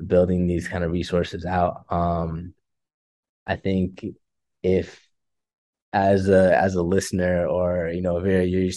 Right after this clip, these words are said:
yourself, like, if there's any feedback that you have, um, towards the products or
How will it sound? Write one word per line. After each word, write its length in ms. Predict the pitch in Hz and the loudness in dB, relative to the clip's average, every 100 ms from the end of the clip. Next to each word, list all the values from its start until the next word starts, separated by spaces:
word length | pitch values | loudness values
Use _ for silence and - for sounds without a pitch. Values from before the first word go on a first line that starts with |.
| - | -4
yourself, 600 | 104 92 90 92 92 - | -2 0 0 0 0 0
like, 220 | 85 87 | -2 -2
if 240 | - 92 - - | -2 -4 -4 -10
there's 320 | 87 98 92 | -6 -2 0
any 300 | 90 98 95 | 0 0 0
feedback 640 | - 90 90 92 92 92 - | -4 -4 -2 2 2 0 -2
that 320 | 92 90 87 | -2 -2 -4
you 180 | 90 92 | -6 -6
have, 320 | 87 90 90 90 | -4 -2 -2 -2
um, 280 | - 90 87 | -4 -4 -4
towards 300 | 85 92 87 | -4 -4 -4
the 60 | 85 | -6
products 640 | - 87 92 95 95 - - | -6 -4 -2 -2 -4 -8 -8
or 380 | 101 92 90 | -2 0 0